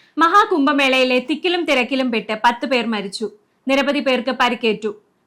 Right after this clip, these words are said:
ബാരിക്കേഡ് മറികടക്കാൻ വലിയ ആൾക്കൂട്ടം ശ്രമിച്ചതാണ് അപകട കാരണമെന്ന് ഉത്തർപ്രദേശ് മുഖ്യമന്ത്രി യോഗി ആദിത്യനാഥ്.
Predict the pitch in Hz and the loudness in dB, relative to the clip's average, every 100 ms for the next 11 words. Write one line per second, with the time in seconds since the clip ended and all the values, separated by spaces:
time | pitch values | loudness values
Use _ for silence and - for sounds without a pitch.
0 | - - 262 269 285 262 262 269 269 262 | 2 4 4 2 0 2 0 2 0 -2
1 | 269 269 254 269 330 320 247 247 254 254 | -2 0 0 0 4 6 6 2 -4 -4
2 | 247 247 254 254 311 254 226 214 - 226 | -6 -4 -4 -4 -4 -2 -2 -4 -2 0
3 | 254 285 302 247 226 233 214 208 202 220 | 0 0 2 2 2 -2 -6 -6 -8 -6
4 | 269 254 262 269 269 226 196 233 214 202 | -6 -4 -2 -4 -6 -8 -8 -8 -6 -6
5 | 208 - 240 240 240 240 226 - 254 233 | -6 -4 -2 -2 -4 -2 0 0 -2 -4
6 | 208 196 | -4 -4